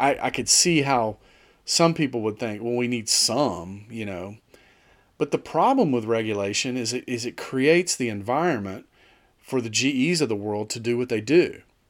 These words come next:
to exploit the political system. Um, because the nature of regulation is political.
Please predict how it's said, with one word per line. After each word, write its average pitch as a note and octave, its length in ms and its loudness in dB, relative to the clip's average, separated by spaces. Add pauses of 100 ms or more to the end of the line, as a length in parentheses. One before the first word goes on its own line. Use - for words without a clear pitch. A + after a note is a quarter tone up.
(300)
to B2+ 140 -4
exploit C3 800 6 (500)
the A#2 80 -6
political C3+ 480 2
system. - 480 -8 (1200)
Um, F#2+ 380 -4 (380)
because C#3 380 4 (420)
the B2+ 100 -2
nature D3+ 340 6
of A#2 100 2
regulation B2+ 640 2
is A2+ 120 -4
political. D3+ 640 2